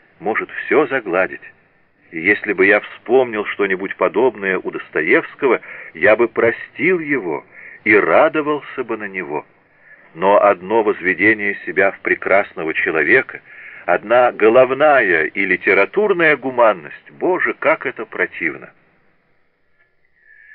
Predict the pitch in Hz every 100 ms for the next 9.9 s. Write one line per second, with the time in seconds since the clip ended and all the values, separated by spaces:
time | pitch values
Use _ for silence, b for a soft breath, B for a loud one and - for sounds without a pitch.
0 | b b 123 143 160 175 165 165 175 -
1 | 160 151 151 143 139 B B B B 113
2 | - - 127 165 - 143 143 - 113 107
3 | 101 92 123 - - 107 98 90 87 -
4 | - _ _ B B B - 92 117 120
5 | 117 110 107 110 107 120 - 110 95 98
6 | - 90 - 101 160 - 131 104 78 87
7 | 135 156 139 123 b b b b - 82
8 | 85 170 185 160 160 143 104 117 110 -
9 | 92 87 92 98 98 - 80 76